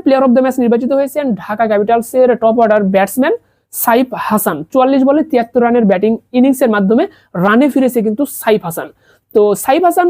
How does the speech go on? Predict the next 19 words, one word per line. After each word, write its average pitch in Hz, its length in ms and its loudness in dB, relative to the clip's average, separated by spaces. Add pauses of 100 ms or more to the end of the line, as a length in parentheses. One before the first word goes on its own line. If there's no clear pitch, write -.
(120)
আপনার 262 280 0 (720)
বিপিএল 247 500 2
এর 294 80 0 (220)
আগে, 190 180 2 (100)
বিপিএল 247 340 -2
এর 240 140 -6
আগে 208 140 4 (140)
এশিয়া 247 280 0
কাপে 226 240 0
কিন্তু 220 200 -2 (160)
রানে 208 200 2 (100)
ছিল, 208 120 -8 (140)
তবে 190 160 0 (360)
বিপিএল 247 440 2
এ - 80 0
কিন্তু 262 300 -2 (340)
ঠিকমতো 247 440 0 (380)
রান 202 160 0 (120)
পাচ্ছিল 262 260 -4